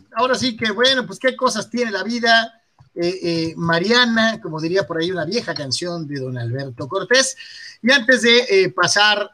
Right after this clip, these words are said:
a lo que nos, eh, truje, eh, pues señores, señores,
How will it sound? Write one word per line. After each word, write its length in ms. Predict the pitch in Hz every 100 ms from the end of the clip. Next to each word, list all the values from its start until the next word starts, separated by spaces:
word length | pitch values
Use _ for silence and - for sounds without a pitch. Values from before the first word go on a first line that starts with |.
| 180
a 380 | 185 190 190 -
lo 360 | 156 151 151 131
que 140 | 151
nos, 280 | 147 123 -
eh, 360 | 147 143 135 - _ _ _ -
truje, 500 | 277 349 - 220 - _ _ _ _ -
eh, 320 | 170 160 165 -
pues 160 | 175 180
señores, 340 | 220 302 285
señores, 720 | 185 226 254 254 226 - -